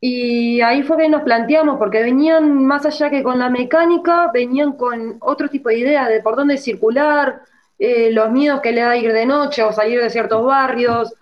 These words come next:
y nos planteamos que Tati Row no podía abarcar todo eso, ¿no? De que había que tener un espacio un poquito más amplio para abarcar las necesidades de las mujeres.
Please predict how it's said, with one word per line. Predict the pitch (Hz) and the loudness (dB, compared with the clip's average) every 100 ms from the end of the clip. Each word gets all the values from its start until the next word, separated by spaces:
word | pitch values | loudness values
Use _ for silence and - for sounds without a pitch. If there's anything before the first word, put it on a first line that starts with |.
| _ _ _ _ _ - | _ _ _ _ _ -6
y | 240 | -4
nos | 247 | -2
planteamos | 240 240 277 330 349 330 | -2 0 2 2 2 2
que | 226 202 185 185 196 | 0 0 -4 -8 -2
Tati | 226 233 | -2 0
Row | 240 302 | 0 0
no | 302 | 0
podía | 233 240 262 | 0 0 0
abarcar | 277 220 208 240 | 2 0 0 -2
todo | 233 214 220 | 0 0 2
eso, | 220 208 190 | 0 -2 -2
¿no? | 220 277 | 0 0
De | 302 226 | 0 0
que | 190 190 | 0 0
había | 190 202 262 | 0 0 0
que | 269 | -2
tener | 202 220 262 | -2 0 0
un | 285 | 0
espacio | 220 185 220 240 277 | -2 -2 -2 -2 -4
un | 233 | -4
poquito | 214 208 233 214 - | -4 -4 -2 -2 -4
más | 185 226 240 240 | -4 -4 -2 -2
amplio | 247 247 277 311 - _ _ _ _ _ _ | -2 0 0 -2 -6 _ _ _ _ _ _
para | 208 202 | 0 2
abarcar | 202 202 247 | 0 0 -2
las | 262 | -2
necesidades | 247 208 196 196 226 240 | -2 -4 -4 -2 0 2
de | 226 | 0
las | 190 | 0
mujeres. | 190 196 233 196 165 | -2 -2 -2 -2 -4